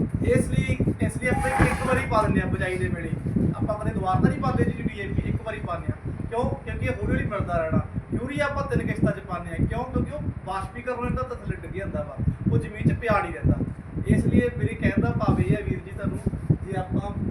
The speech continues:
ਪਰਾਲੀ ਵਿੱਚ ਲਾਵਾਂਗੇ, ਉਹਦੇ ਨਾਲ ਆਪਾਂ ਨੂੰ ਪਰਾਲੀ ਦੇ ਜਿਹੜੇ ਗੁਣ ਨੇ, ਉਹਦੇ ਵਿੱਚ ਵੀ ਯੂਰੀਆ ਵਾ, ਉਹਦੇ ਵਿੱਚ ਵੀ ਫਾਸਫੋਰਸ, ਉਹਦੇ ਵਿੱਚ ਵੀ ਪੋਟਾਸ਼ ਆ, ਉਹਦੇ ਵਿੱਚ ਵੀ ਸਲਫਰ ਆ,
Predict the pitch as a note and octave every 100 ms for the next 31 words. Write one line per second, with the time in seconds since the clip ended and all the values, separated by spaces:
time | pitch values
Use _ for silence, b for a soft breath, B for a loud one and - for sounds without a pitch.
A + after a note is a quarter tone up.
0 | - - E3 E3 - D#3+ - D#3+ D#3+ F#3
1 | F#3 - - - F#3+ - - - E3+ -
2 | - - - - - - - - - E3
3 | - A4+ - - - - - - - F#4
4 | G#4 G#4 - - - - - - - -
5 | - - - - - - - - - -
6 | - - - - - - - - - -
7 | - - - - - - - B3 A#3 A#3
8 | B3+ - G3 F3+ E3 -